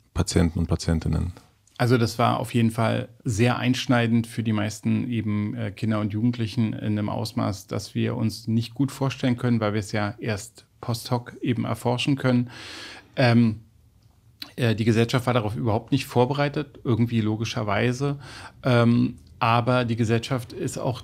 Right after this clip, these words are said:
Speaker 2: nicht darauf nachbereitet. Das heißt, ähm, wir hatten dann diese bizarren Fälle, wo dann eben, ähm, Schüler zurückgekommen sind, äh, SchülerInnen zurückgekommen sind in die, in die Klasse und dann die LehrerInnen zu ihnen gesagt haben,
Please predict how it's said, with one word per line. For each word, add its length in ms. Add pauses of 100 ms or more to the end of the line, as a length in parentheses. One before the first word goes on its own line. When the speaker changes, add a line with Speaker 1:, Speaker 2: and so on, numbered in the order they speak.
Speaker 2:
nicht 300
darauf 260
nachbereitet. 880
Das 240
heißt, 420
ähm, 640 (120)
wir 180
hatten 220
dann 80
diese 420 (200)
bizarren 460
Fälle, 380 (320)
wo 100
dann 180
eben, 520
ähm, 340
Schüler 480
zurückgekommen 800
sind, 340
äh, 140
SchülerInnen 540
zurückgekommen 500
sind 160
in 100
die, 220
in 80
die 80
Klasse 420 (400)
und 180
dann 140
die 120
LehrerInnen 800
zu 140
ihnen 180
gesagt 360
haben, 300